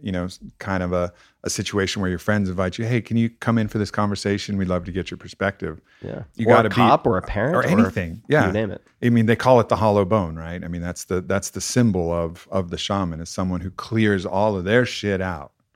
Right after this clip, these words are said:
Speaker 2: Yeah.
Speaker 1: so that they're empty, so that they don't, they're not personally attached to outcome. They're not personally attached to anything. They're just there to be of service. And if
Speaker 2: Mm-hmm.
Speaker 1: you can adopt that mindset, you know, you're gonna be by far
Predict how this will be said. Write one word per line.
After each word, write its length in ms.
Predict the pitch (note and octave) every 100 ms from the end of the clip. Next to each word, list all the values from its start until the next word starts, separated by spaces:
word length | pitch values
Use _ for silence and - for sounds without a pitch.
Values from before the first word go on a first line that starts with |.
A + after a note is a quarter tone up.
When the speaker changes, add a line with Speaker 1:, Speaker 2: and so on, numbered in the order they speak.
| _
Speaker 2:
Yeah. 60 | -
Speaker 1:
so 140 | -
that 160 | G2 F#2
they're 160 | G#2+ A2+
empty, 300 | A#2 - - _ _
so 160 | - G2+
that 240 | F2+ F2+
they 120 | G#2
don't, 260 | G#2+ G2+ G2+ _ - _ _ _ _
they're 80 | A2+
not 200 | A#2+ G#2
personally 540 | - D3 - A#2 G2 F2+
attached 920 | - - G#2+ D#2+ - - - - -
to 140 | A2 F2
outcome. 600 | A2+ - A2+ G#2+ G2+ G2+
They're 100 | F#2
not 180 | E2+ -
personally 460 | G#2 - F#2 F2+
attached 560 | E2+ G2+ F2+ F2+ - - _ _ _ -
to 300 | G2+ F2+ F2+
anything. 440 | A2+ A#2 - F2+ F#2
They're 120 | F#2+
just 260 | F#2+ F2
there 220 | G2 F#2 E2
to 120 | F2
be 360 | F2+ E2+ E2 - -
of 100 | E2+
service. 640 | C3+ D#3 - - - _ _
And 160 | F#2+ F#2
if 80 | F2+
Speaker 2:
Mm-hmm. 80 | G2
Speaker 1:
you 60 |
can 260 | F#2+ F2 E2+ _ _ -
adopt 380 | F#2+ G#2 G#2
that 200 | G#2+ F#2
mindset, 640 | F2 G2+ C#3 - D#2+ D2+ - _ _ -
you 80 |
know, 40 | F2+
you're 120 | F2
gonna 140 | F2 E2
be 180 | E2 D#2 _ -
by 100 | D#2+
far 520 | - A2 E2+ -